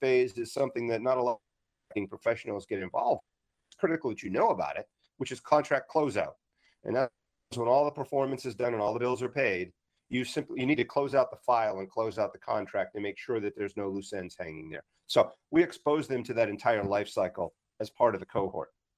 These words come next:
Uh, and so the coaching activity that takes place, there's distinct coaching. There's a, there's a block of coaching built into each of the phases. So the facilitator coaches each student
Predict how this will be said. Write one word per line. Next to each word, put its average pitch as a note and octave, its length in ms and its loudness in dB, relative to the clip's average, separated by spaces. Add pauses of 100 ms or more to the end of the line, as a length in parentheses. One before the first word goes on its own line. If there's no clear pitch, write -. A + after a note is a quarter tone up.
(360)
Uh, G2+ 120 4
and G2 120 -2
so A2 100 -2
the G2 80 -6
coaching C#3 460 4
activity G2 440 -4
that F2+ 120 -10
takes - 220 -6
place, F2+ 360 -6
there's A2+ 180 -2 (220)
distinct E3 400 -2 (220)
coaching. F#2 400 -8 (500)
There's G2+ 140 2
a, A2 160 2
there's G2+ 140 -2
a G2 80 2 (180)
block C3 260 6
of B2 120 -6
coaching C3 380 0
built A#2+ 260 2
into G#2+ 200 -2 (100)
each B2 140 -4
of B2 80 -2
the G#2+ 80 -2
phases. F#2+ 640 -2 (300)
So - 120 -4
the G2 140 -4
facilitator C3+ 800 0 (340)
coaches C#3+ 600 0
each D#3 300 2
student D3 460 4